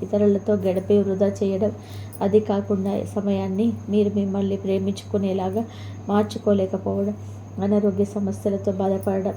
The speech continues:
ఇలాంటివి సృష్టిస్తున్నారు. ఎంతవరకు ఎవరితో కలవాలో అంతగా స్పష్టంగా తెలుసుకొని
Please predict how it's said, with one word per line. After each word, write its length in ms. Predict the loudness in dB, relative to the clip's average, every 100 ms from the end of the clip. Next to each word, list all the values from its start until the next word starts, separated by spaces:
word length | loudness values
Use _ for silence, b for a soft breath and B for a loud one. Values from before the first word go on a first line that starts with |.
| 0
ఇలాంటివి 380 | 0 2 0 -4
సృష్టిస్తున్నారు. 800 | -4 -6 -2 -4 -2 -4 -4 -6 -10 B B B B
ఎంతవరకు 540 | 2 4 6 6 6 2
ఎవరితో 460 | 2 2 0 2
కలవాలో 480 | 2 2 0 0 0 2
అంతగా 400 | 2 4 4 2
స్పష్టంగా 580 | 0 -2 -2 -2 2 2
తెలుసుకొని 520 | 2 0 0 -2